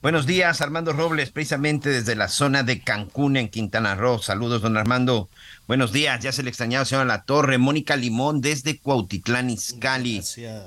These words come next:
Speaker 1: Buenos días también desde, eh, nuestro amigo Raúl Guerrero. Miguelón y Anita estuvieron muy bien, pero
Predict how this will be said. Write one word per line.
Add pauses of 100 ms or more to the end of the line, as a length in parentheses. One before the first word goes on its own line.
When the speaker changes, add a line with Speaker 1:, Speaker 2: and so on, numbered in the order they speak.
(160)
Speaker 1:
Buenos
días
también
desde,
eh,
nuestro
amigo
Raúl
Guerrero.
Miguelón
y
Anita
estuvieron
muy
bien,
pero